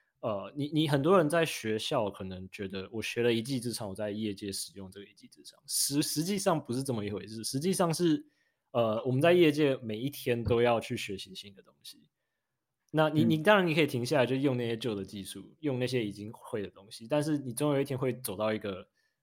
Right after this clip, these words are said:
Speaker 1: 呃，相对不顺的地步。所以大部分在越顶尖的公司的工程师，他们都会具备这样子一个态度，就是要不断地去学习。所以你进到这些公司来，你发现你只是很努力地刷题才进来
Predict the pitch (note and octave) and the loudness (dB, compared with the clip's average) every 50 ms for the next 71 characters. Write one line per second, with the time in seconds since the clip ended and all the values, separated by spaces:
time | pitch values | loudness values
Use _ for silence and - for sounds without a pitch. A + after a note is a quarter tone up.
0 | _ - G#2+ G2 G2 - - - C3 B2+ B2+ C#3 B2+ - - G2+ - - A#2+ A2 | _ -12 -12 -12 -10 -8 -4 -2 0 0 2 0 0 0 -2 -8 -8 -6 -6 -6
1 | F#2+ F#2 F#2+ F#2 _ _ _ _ _ _ _ - - G2 F#2 - - - - - | -6 -6 -10 -14 _ _ _ _ _ _ _ -10 -10 -10 -10 -12 -18 -20 -20 -20
2 | _ _ _ - - D#3+ D#3 C#3 C3 B2 - - - _ _ _ _ _ _ _ | _ _ _ 0 2 4 4 4 4 0 -6 -16 -20 _ _ _ _ _ _ _
3 | _ - - F#3 E3+ E3 E3+ D#3+ F3+ E3+ D#3 D3 C#3 C#3 C#3+ - D#3+ D3+ D3 C3+ | _ 4 4 6 6 4 2 2 4 4 4 4 0 -2 -4 0 2 2 2 2
4 | C3 C3+ D#3+ D#3 C#3 - A2+ G#2+ G2+ G#2+ A2+ A2+ A2 G#2+ G2 G2+ G2+ G2+ G#2+ - | 2 2 2 2 0 0 -2 -6 -6 -6 -6 -6 -6 -6 -6 -6 -8 -8 -8 -10
5 | - - G2+ G2 G2+ - - _ _ _ _ - A#2 G#2+ A#2 A#2 A#2+ - A2 G2+ | -12 -14 -14 -14 -14 -16 -18 _ _ _ _ -8 -6 -4 -4 -4 -4 -4 -4 -6
6 | F#2 - G2+ G2 - C3+ C3 B2+ A#2+ A2 B2+ B2 A#2 A#2 C3 C3 A#2+ G#2+ - - | -6 -6 -8 -4 -2 0 0 2 0 0 0 0 0 2 2 0 0 0 -2 -6
7 | B2+ A2+ G#2+ - A#2 A2 G2+ - A2+ G#2+ G#2+ G#2 G2 - F#2+ F#2+ F#2+ F#2+ G2 - | -8 -6 -2 0 0 0 0 -2 -2 -4 -4 -4 -6 -10 -10 -10 -10 -10 -12 -10
8 | - - G2+ F#2+ F2+ G2 F#2 F2+ G#2 G2 F#2 - - G2+ F#2+ F#2 - G#2 F#2+ A2+ | -8 -6 -6 -6 -8 -10 -10 -10 -10 -10 -10 -8 -6 -4 -4 -4 -6 -4 0 0
9 | G2+ F#2 F#2 F2+ F#2 F#2+ - - - - - - - _ _ _ _ - - - | 0 0 -2 -6 -6 -6 -8 -10 -14 -14 -14 -14 -14 _ _ _ _ -20 -20 -20
10 | _ _ - - F3+ F#3+ E3+ C#3 B2+ B2+ E3+ F3 F3 E3+ E3+ F3 E3+ E3 D#3+ D#3+ | _ _ 6 10 10 10 10 10 6 6 6 6 8 8 8 8 6 6 6 4
11 | D#3+ D3+ - D#3+ D3 C3 A#2 A2 - C3+ C#3 C#3 D#3 C#3 B2+ B2 B2 A#2 A#2+ C#3+ | 4 4 4 4 4 4 4 2 0 0 0 2 2 0 0 -2 -2 -2 -2 -2
12 | - - B2 B2 B2 A#2 A2 G#2+ C#3 C#3+ A2 A2 G#2+ - - - A2+ A2+ A#2 - | 0 0 -2 0 0 0 0 0 0 2 2 0 0 -2 -2 -2 0 0 -2 -2
13 | - - G2 G2 - - G2+ G2 - - B2 G2+ G2 G2 - | -4 -10 -10 -10 -10 -12 -12 -10 -8 -8 -8 -8 -8 -10 -14